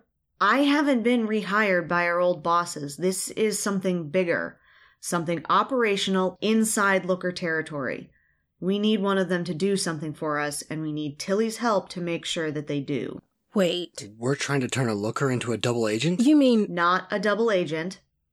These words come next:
Speaker 1: Just someone to help us help Shelley Scholl.
Speaker 2: The only Looker?
Speaker 3: Shelley's in trouble?
Speaker 1: Yes. She's been picked up. And there's only one person who might get us to her.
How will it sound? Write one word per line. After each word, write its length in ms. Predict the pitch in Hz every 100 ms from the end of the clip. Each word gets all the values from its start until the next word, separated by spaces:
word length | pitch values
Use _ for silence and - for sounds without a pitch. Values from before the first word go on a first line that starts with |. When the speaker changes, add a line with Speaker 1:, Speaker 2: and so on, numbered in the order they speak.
| _ _ -
Speaker 1:
Just 240 | 147 143
someone 340 | 185 180 185 185
to 80 | 170
help 280 | 170 190
us 380 | 190 165 165 - _ _
help 280 | - 160 -
Shelley 400 | - 170 156 156
Scholl. 400 | 151 139 104 92 - -
Speaker 2:
The 140 | 277
only 300 | 269 285 262
Looker? 400 | 220 202 302 294 -
Speaker 3:
Shelley's 500 | - - 156 180 175
in 80 |
trouble? 400 | 170 151 139 196 196
Speaker 1:
Yes. 460 | 190 151 - - _ _ _ _ _ _
She's 220 | - 190
been 140 | 185 175
picked 240 | 180 180
up. 240 | 143 143 _ _ _ _ _ -
And 100 | 180
there's 160 | 175
only 220 | 185 185 180
one 420 | 147 180 202 220
person 440 | 277 285 226 196
who 140 | 185 196
might 280 | 185 180
get 160 | 185 180
us 180 | 175 -
to 220 | - 196
her. 280 | 170 -